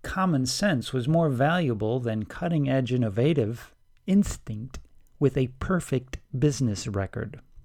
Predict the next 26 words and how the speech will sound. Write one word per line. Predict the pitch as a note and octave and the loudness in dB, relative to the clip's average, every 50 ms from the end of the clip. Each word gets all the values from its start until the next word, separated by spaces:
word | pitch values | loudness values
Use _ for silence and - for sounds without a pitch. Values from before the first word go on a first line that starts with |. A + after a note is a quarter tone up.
| - _ - - - _ _ | -20 _ -20 -20 -20 _ _
For | - - C3+ A#2+ | -6 -4 -2 -2
some | - - F#3 G#3 G#3 D#3 | 2 4 4 4 6 4
reason, | A#2+ A2 A2 G#2 G2 A#2 C3+ D#3 D#3 D#3+ - - - - - - - | 4 2 0 -2 -2 -2 -2 0 -2 -2 -6 -10 -16 -20 -14 -6 2
this | D3 G3 A3 - - | 4 4 4 4 2
host | - - - G#3+ F#3+ D3+ C#3 - - - - - - - | -2 2 4 6 6 6 4 0 -4 -8 -10 -16 -18 -2
thought | - F3+ E3 D#3+ D#3+ - | 2 4 4 4 4 4
his | - F3+ F3 D#3+ D3+ - - | 4 6 6 6 4 0 -2
inability | - B3 C#4 D4+ C4 F#3 C3+ D3 C3 A#2 A2+ A2 A2 B2 C3+ | 2 4 4 6 6 6 6 6 4 4 4 2 2 2 2
to | C#3+ C#3+ | 2 2
comprehend | C#3 - E3+ D#3+ D#3+ D3+ - D#3+ D#3 E3 F#3 F3 F3 - - - | 2 2 2 2 2 2 2 2 2 4 2 2 0 0 0 0
action | F#3+ G#3 A3 G#3+ - - - D#3+ D#3+ E3+ | 2 2 2 0 -2 -2 0 2 2 2
taken | E3 - F3+ F#3+ G3 - G3 F3 | 2 4 4 4 4 4 4 2
at | F3 E3+ - | 2 4 4
the | D#3 D3 | 2 2
highest | A#2+ G3+ A3+ A#3 A#3+ A3+ A3 - | 4 4 4 6 6 4 4 4
level | G3 F#3 A#3 B3 G#3 F#3+ F#3+ | 2 4 4 4 4 4 4
not | F#3 F3+ G#3+ C4 C4+ C4 | 4 6 6 4 4 4
making | C4+ C4+ C4+ C4+ C#4 B3 A3+ G3+ | 4 4 4 6 6 6 6 4
sense | - - C#4+ D4+ F4 C4 - | 4 2 2 2 2 2 0
to | - - F3+ | 0 2 2
him | D3+ D#3 G3+ B3 B3+ A3 | 4 4 4 4 6 8
was | G3+ G#3 G3 C#3+ C#3+ | 8 8 6 6 2
not | F3 F#3+ A3+ D4 D#4 D#4+ D4+ - | 2 4 4 4 4 4 2 2
his | - C4 B3 G#3 | 4 2 2 2
own | - G3 A#3+ D#4+ F#4+ G4 D#4 | 2 4 6 6 6 4 2
shortcoming, | - - F#3 D#3 C#3 B2+ A2 - - D3+ D3 C#3+ C3+ D#3 G#3 A3+ | 2 4 6 6 6 6 2 -2 -4 -2 0 2 2 2 2 2